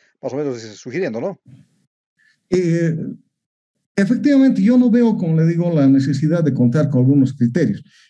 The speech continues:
Speaker 2: pero sí, ¿qué podríamos hacer nosotros? ¿Qué podríamos hacer nosotros? Quizá, este, podríamos ver de, de determinar algunos puntos o algunos elementos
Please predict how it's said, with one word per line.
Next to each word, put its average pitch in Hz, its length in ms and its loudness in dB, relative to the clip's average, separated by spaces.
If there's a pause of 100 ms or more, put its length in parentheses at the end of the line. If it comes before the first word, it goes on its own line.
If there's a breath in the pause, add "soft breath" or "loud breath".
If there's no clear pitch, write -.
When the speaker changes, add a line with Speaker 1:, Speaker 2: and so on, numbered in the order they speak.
(140)
Speaker 2:
pero 147 260 -2
sí, 247 560 0
¿qué 247 100 0
podríamos 196 600 0
hacer 160 440 0 (400)
nosotros? 226 760 -2 (120)
¿Qué 214 120 0
podríamos 170 460 -2
hacer 147 260 2
nosotros? 131 480 0 (460 loud breath)
Quizá, 220 420 0
este, 151 380 0
podríamos 180 520 2
ver 185 340 -2 (400 loud breath)
de, 147 840 2
de 135 160 2
determinar 180 640 2
algunos 190 420 0
puntos 165 380 -2
o 139 80 0
algunos 156 640 0
elementos 147 640 0